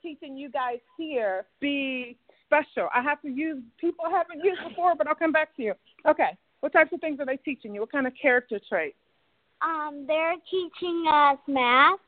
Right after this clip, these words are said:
Speaker 1: Okay. Oh, math is amazing. Math helps in my checking account every day. Okay, so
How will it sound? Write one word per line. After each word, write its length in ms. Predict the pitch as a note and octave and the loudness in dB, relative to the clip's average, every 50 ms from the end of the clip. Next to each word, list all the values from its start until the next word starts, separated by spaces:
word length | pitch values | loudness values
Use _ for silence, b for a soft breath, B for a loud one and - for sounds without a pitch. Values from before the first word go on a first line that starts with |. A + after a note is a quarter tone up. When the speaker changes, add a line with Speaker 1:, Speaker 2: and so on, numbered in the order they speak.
| _ _ _ - C4+ | _ _ _ 2 2
Speaker 1:
Okay. 420 | C4+ - F4+ D#4+ D4+ D#4 E4 - _ - - - - | 2 4 4 2 2 2 -2 -6 _ -20 -4 2 6
Oh, 160 | E4 E4 D4+ | 6 8 8
math 400 | C4+ C4+ C#4 D#4+ F4 G4 A4 - - | 8 8 8 8 8 6 6 4 -2
is 140 | E4+ E4 B3+ D4+ | -8 -8 -6 -8
amazing. 720 | C4+ C4 C4 D4 D4+ E4 E4+ E4+ D4 - B3 G3+ F3 E3 F#3 _ _ _ _ - | -8 -6 -6 -6 -8 -8 -10 -12 -14 -14 -14 -16 -16 -18 -20 _ _ _ _ -10
Math 340 | B3+ B3+ D4+ D#4+ E4+ F#4+ F#4 _ | -6 -4 -2 -2 -2 -2 -4 _
helps 200 | F#4+ F4 E4 C#4+ - | -4 -6 -4 -6 -8
in 100 | D#4+ D4 | -10 -8
my 120 | C#4+ C4 C#4 _ | -8 -8 -8 _
checking 280 | - - D#4+ - E4 D#4 | -6 -6 -6 -6 -8 -12
account 300 | D#4 - E4+ C#4+ B3 - _ - | -12 -10 -10 -12 -12 -12 _ -8
every 440 | C#4+ D4+ E4 F4+ D#4+ D#4 F4 F4 E4+ | -4 -4 -4 -4 -6 -8 -14 -14 -10
day. 580 | C#4+ F4+ F4 F#4 F#4+ F4 B3 G#3+ F#3 E3 G3+ - _ _ _ _ - D4 | -6 -4 -2 -2 -2 -2 -4 -6 -8 -12 -16 -20 _ _ _ _ -4 -4
Okay, 260 | D4+ - G#4 - - | 0 2 2 2 2
so 120 | - D4 | 2 -2